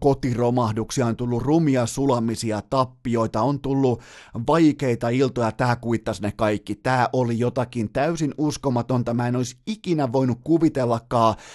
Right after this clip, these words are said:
että farmiseura kävelee emoyhtiönsä yli noin kylmällä tavalla, kymmenen laukausta, viisi kaappia, ja S K A ei ollut ainoastaan, se ei ollut tappioniskassa, se ei ollut ainoastaan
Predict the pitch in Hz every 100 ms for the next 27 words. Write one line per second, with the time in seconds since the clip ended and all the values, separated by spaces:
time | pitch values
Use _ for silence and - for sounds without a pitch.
0 | - - 123 123 117 - 147 185 165 143
1 | 123 139 139 123 113 - 127 127 110 110
2 | - 151 156 131 131 120 - - 117 107
3 | 110 95 - 143 139 120 139 170 147 151
4 | 156 143 131 110 104 127 123 113 110 107
5 | - - - 180 160 143 131 117 120 117
6 | 120 107 - 101 135 127 - 120 113 107
7 | - 110 101 - - 120 120 156 214 -
8 | 196 143 123 120 127 143 143 127 127 110
9 | 139 147 139 123 143 135 - 123 107 104
10 | - 113 110 185 180 160 160 147 131 135
11 | 127